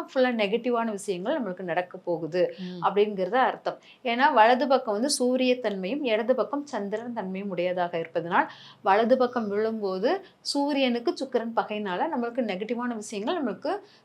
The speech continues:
Speaker 1: ஆஹ், ஏற்படுத்துறாங்க அப்படிங்கிற மாதிரி அர்த்தம். அதே இது சமயம் பல்லி வந்து முகத்தில் விழுந்தால், முகத்தில் விழும்போது மகாலட்சுமி, அதாவது வம்-, வருமானம் பெருக போகுது, தனம் பெற கூட போகுது அப்படிங்கிறது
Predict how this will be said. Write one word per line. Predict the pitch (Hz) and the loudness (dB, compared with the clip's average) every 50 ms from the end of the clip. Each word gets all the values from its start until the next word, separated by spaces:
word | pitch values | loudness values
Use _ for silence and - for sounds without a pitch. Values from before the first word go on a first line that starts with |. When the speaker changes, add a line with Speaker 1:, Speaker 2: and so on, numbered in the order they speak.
| - | -4
Speaker 1:
ஆஹ், | 214 202 208 196 190 196 190 185 | 0 4 4 4 4 2 2 2
ஏற்படுத்துறாங்க | 196 220 233 226 233 226 240 233 220 202 | 4 4 4 4 0 -2 -2 -2 -2 0
அப்படிங்கிற | 196 185 175 180 180 196 202 180 170 170 190 185 180 165 165 | 0 0 0 0 0 2 2 2 2 0 -4 -4 -2 -4 -4
மாதிரி | 175 185 185 160 | -4 -2 -2 -2
அர்த்தம். | 147 - - 165 - - - - - - - | -2 -4 -6 -10 -10 -10 -12 -20 -12 -2 4
அதே | 202 214 214 220 233 247 | 4 6 6 6 6 6
இது | 247 254 240 | 4 2 0
சமயம் | 247 226 202 202 220 220 | 0 -2 -4 -4 -2 -2
பல்லி | 208 185 196 214 233 233 | 0 0 0 2 0 -2
வந்து | 202 190 214 233 | -2 -2 -4 -4
முகத்தில் | 214 196 196 190 - 262 262 - 285 254 220 | -4 -6 -6 -4 -6 -6 -2 0 0 0 2
விழுந்தால், | 196 180 165 165 165 165 151 - - - - - - - | 2 0 0 0 2 2 0 0 -2 -8 -20 -20 -14 -8
முகத்தில் | - 226 226 254 302 302 311 311 269 | -4 -2 2 2 2 2 2 0 0
விழும்போது | 226 220 208 190 208 269 262 | -2 -4 -4 -2 -2 -2 -2
மகாலட்சுமி, | 233 202 202 - - 294 302 302 285 269 - - 226 208 | 0 -2 0 4 4 6 6 4 2 -2 -4 -6 -4 -2
அதாவது | 190 190 226 254 262 220 | 0 2 2 2 2 2
வம்-, | 214 208 214 196 170 185 | 0 0 0 -2 -6 -4
வருமானம் | 185 190 214 247 254 277 277 269 254 226 | -2 0 2 2 4 4 4 2 2 2
பெருக | 214 202 202 185 208 202 | 0 0 0 0 -2 -2
போகுது, | 208 196 165 170 160 170 175 165 | -2 -4 -6 -4 -4 -4 -4 -4
தனம் | 185 180 190 220 226 | -4 -4 -4 -2 0
பெற | 226 226 202 190 190 190 - _ _ | 2 2 2 2 0 -4 -8 _ _
கூட | - 208 202 202 | -2 -2 0 -2
போகுது | 190 - - 165 156 151 170 165 165 - - - - - - - | -2 -4 -4 -4 -4 -2 -4 -6 -6 -8 -12 -20 -20 -6 0 0
அப்படிங்கிறது | 208 180 196 214 214 202 180 | 2 2 2 -2 -2 -2 -4